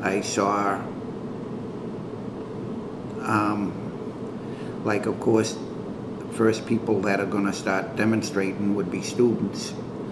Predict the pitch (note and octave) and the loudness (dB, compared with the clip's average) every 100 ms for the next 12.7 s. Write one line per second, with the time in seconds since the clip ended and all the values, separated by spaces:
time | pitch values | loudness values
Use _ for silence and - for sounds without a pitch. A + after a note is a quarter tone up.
0 | - - - - F#2+ G2+ G2 - A2+ A2 | -8 -8 -6 -2 0 2 0 4 6 6
1 | G#2+ G2+ - A#2 G#2 F#2+ F#2+ - - - | 4 2 0 2 2 2 0 -4 -6 -6
2 | - - - G#2+ - A2 G#2+ G#2+ A#2 G#2 | -6 -6 -4 -2 2 4 4 2 0 0
3 | - A#2+ A2 F#2+ - - A2+ G#2+ - - | 0 2 2 2 -2 2 4 4 2 -4
4 | - - G2 F#2 F2+ F2 F2+ - E2+ A2 | -6 -6 -4 -2 -2 -2 -4 -4 2 2
5 | F2 F2 - - - - - - - - | 2 -2 -4 -6 -6 -8 -8 -8 -8 -6
6 | - - A#2+ G#2 G#2+ G2+ F#2+ - A#2 A2 | -4 2 4 4 4 2 0 2 2 2
7 | G2 F#2 F#2+ - G#2+ G2+ F2+ D#2+ - - | 0 0 -2 0 -2 0 -2 -4 -6 -8
8 | - - - - - G#2+ G2+ A2 - - | -8 -8 -8 -8 -4 0 2 0 -6 -2
9 | - G#2+ A2 A2+ - C3+ A#2+ - - C#3 | 2 4 4 2 4 4 4 2 4 4
10 | A#2 G#2+ F#2+ - - - - - G#2+ G#2+ | 6 4 2 -2 -6 -6 -6 -4 0 2
11 | A#2 A2+ - - A2+ G2+ - F#2+ F#2 F#2+ | 6 4 4 0 2 0 0 0 2 2
12 | F#2 F#2+ F#2+ G2 A2+ E2 G2 | 2 2 2 2 2 2 0